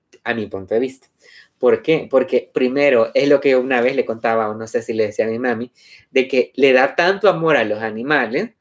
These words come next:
digamos, lo alimenta, le da alimentación, le cambia el agua, está pendiente que no sé qué, le habla a los animales, los animales no sé si entienden o, o no sé,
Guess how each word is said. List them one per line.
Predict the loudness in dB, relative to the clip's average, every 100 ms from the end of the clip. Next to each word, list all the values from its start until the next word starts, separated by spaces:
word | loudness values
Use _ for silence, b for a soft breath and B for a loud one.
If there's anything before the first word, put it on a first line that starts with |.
| _ _ _ -2
digamos, | 2 2 0 -2
lo | 2
alimenta, | 2 2 -2 -2 -2 -2 -4 0
le | 2
da | 2
alimentación, | 2 -2 -4 -6 -4 -4 -4 -2 -2 -4
le | -12
cambia | -14 -10 -4 0 0 2
el | 0
agua, | 0 -4
está | -6 -6
pendiente | -4 -4 -6 -6
que | -8 -12
no | -12
sé | -12 -14
qué, | -16 -20 B B B
le | 4 6
habla | 6 4
a |
los | 4 2
animales, | 2 -2 -2 -2 0 -2
los | -4
animales | -8 -2 0 0
no | -2
sé | -10
si | -6 -6
entienden | -6 -2 0 2 0 -2 -6 B B B
o, | 2 4
o | 6 6
no | 4 0
sé, | 0 0 0